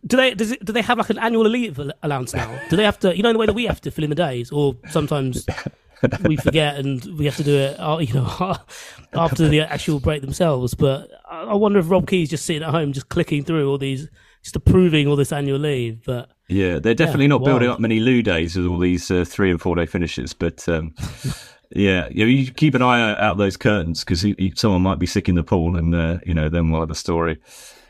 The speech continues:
Speaker 2: Um, <laughs> just on, just on the Crawley thing, because to me, uh, uh, that second innings L B W looked pretty, uh, stock standard.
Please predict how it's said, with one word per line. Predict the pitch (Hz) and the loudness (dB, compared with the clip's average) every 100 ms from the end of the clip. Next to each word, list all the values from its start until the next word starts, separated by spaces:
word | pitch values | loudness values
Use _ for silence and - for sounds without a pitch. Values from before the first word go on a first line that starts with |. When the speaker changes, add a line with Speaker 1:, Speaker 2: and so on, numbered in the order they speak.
| - - | -16 -2
Speaker 2:
Um, | - 104 98 98 104 - | 2 4 4 0 -4 -6
<laughs> | - - _ _ - _ _ - 135 | -18 -20 _ _ -20 _ _ -16 0
just | 220 214 233 | 2 4 2
on, | 208 180 165 | 2 -2 0
just | 247 - | 0 2
on | 226 202 | 2 4
the | 180 | 2
Crawley | - 185 160 127 107 - - | 0 2 4 2 0 -6 -6
thing, | 123 87 87 | -2 0 -2
because | - 131 147 127 - | -2 2 2 2 -4
to | - 160 | 0 2
me, | 208 185 151 - | 4 4 0 -2
uh, | 95 - 95 | -6 -4 -4
uh, | - 98 | 0 0
that | 90 104 - | 2 -2 -2
second | 117 117 | -2 0
innings | 104 101 | 2 2
L | 110 | 2
B | 98 | 0
W | 101 104 107 | 0 2 0
looked | 117 - | -2 -6
pretty, | - 123 117 117 117 - _ - - - | -2 2 2 2 0 -4 _ -20 -20 -4
uh, | 90 80 78 95 | -2 0 -2 -4
stock | 87 - - 123 - | -6 -8 -2 -2 -2
standard. | - 127 120 98 92 135 | -2 2 2 2 0 -2